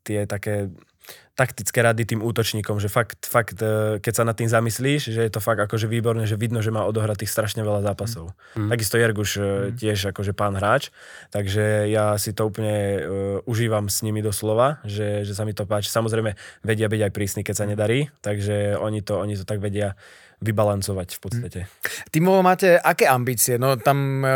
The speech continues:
Speaker 3: je v hre aj postup minimálne, teda vyhrať ligu a potom sa už uvidí, že ako to bude. Čiže to je tá taká hlavná ambícia v sezóne?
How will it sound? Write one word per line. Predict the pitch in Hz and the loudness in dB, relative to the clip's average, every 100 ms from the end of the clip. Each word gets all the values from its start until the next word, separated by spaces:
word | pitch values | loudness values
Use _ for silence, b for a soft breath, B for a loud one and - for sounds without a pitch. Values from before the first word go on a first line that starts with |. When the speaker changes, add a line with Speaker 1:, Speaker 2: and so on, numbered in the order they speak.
| 127 131 147 | 2 -2 -6
Speaker 3:
je | 135 160 | 4 4
v | 123 127 | 4 0
hre | 110 143 | 4 6
aj | 135 123 | 6 4
postup | 131 131 - | 0 0 0
minimálne, | 135 135 135 135 127 | 2 2 4 2 0
teda | 107 127 | 0 0
vyhrať | 131 135 127 | 4 4 4
ligu | 127 131 | 4 4
a | 127 | 4
potom | 127 127 123 | 4 0 0
sa | 113 131 | 2 0
už | 120 | 2
uvidí, | 123 135 135 143 | 2 2 4 6
že | 131 | 6
ako | 127 135 | 2 0
to | 135 | 0
bude. | 120 131 156 156 B B | 2 4 2 0 B B
Čiže | - 127 127 | -2 2 6
to | 147 | 8
je | 151 160 | 10 8
tá | 165 151 147 143 | 6 8 8 6
taká | 139 - | 4 2
hlavná | 139 139 156 | 4 4 2
ambícia | 165 185 - | -2 -4 -4
v | 170 | -4
sezóne? | 175 185 185 | -4 -4 -4